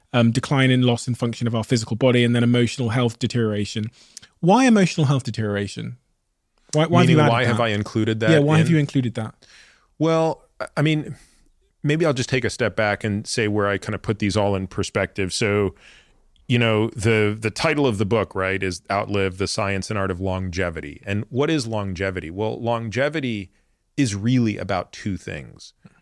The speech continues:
Speaker 2: It's about the length of life, and the word for that is lifespan,
Speaker 1: Mm-hmm.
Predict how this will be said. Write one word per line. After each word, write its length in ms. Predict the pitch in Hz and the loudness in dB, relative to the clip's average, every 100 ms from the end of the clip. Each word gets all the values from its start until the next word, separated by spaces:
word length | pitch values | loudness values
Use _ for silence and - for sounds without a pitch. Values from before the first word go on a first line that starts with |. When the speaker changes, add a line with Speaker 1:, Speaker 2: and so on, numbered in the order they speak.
| - | -6
Speaker 2:
It's 200 | 127 - | -4 -2
about 320 | 117 110 104 | -2 -2 -4
the 100 | 101 | -6
length 460 | 90 95 139 143 - | -6 -6 -4 -6 -10
of 160 | 87 | -12
life, 520 | 82 64 76 101 - _ _ _ _ _ _ - | -10 -10 -8 -10 -14 _ _ _ _ _ _ -6
and 160 | 104 | -4
the 100 | 98 - _ _ _ | -4 -8 _ _ _
word 420 | 110 104 123 135 | -4 0 2 2
for 120 | - 104 | -2 -4
that 180 | 98 | -2
is 160 | 95 90 | -4 -6
lifespan, 920 | 90 90 98 90 - 78 69 65 104 | -8 -4 -4 -4 -10 -8 -8 -10 -8
Speaker 1:
Mm-hmm. 260 | 135 117 120 | -2 2 2